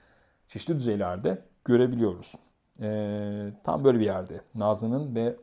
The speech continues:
okulla ilgili kurulan, e, kurtulma, talih çarkını çevirme meselesi. Bu az önce okuduğum alıntı Nazlı'nın babasının sesiydi. Fakat şunu biliyoruz, Firuzan metinlerinde çocuklar tez büyür,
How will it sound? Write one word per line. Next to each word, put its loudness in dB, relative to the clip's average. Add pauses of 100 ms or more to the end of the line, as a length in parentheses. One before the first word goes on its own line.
okulla -2
ilgili -2 (300)
kurulan, 0 (340)
e, -8
kurtulma, -6 (140)
talih -2
çarkını -4
çevirme -6 (100)
meselesi. -16 (1040)
Bu 8
az 8
önce 4
okuduğum 4
alıntı 4 (1040)
Nazlı'nın -2
babasının 2
sesiydi. -4 (800)
Fakat 2 (220)
şunu -2
biliyoruz, 2 (180)
Firuzan 0
metinlerinde 2 (160)
çocuklar 0 (200)
tez 2
büyür, -4